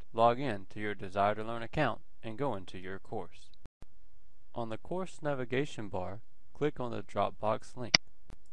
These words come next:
A list of all of your Dropbox folders will be displayed. To delete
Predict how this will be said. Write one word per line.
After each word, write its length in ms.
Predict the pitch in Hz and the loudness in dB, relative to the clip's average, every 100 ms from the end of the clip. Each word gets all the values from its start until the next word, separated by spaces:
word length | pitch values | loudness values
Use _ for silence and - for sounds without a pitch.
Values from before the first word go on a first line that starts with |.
| - - - - - - - - - - - | -4 -4 -4 -4 -4 -4 -4 -4 -4 -4 0
A 140 | 113 | 0
list 580 | 104 123 175 117 - - | 2 2 2 2 -2 -4
of 140 | - - | -4 0
all 240 | 107 127 | 2 2
of 100 | 139 | 0
your 140 | 147 139 | 0 -2
Dropbox 640 | 143 156 135 110 104 - | 2 2 4 2 2 -2
folders 540 | - 151 104 95 - - | 0 0 0 -2 -4 -2
will 100 | 107 | -2
be 160 | 104 113 | -2 0
displayed. 600 | 139 139 - - - - - - - - - - - - - - - | 2 2 0 -4 -4 -4 -4 -2 -2 -2 -2 -2 -2 -2 -2 -4 -2
To 160 | 139 | -2
delete 640 | 120 110 101 160 139 - | 0 -2 0 2 0 -2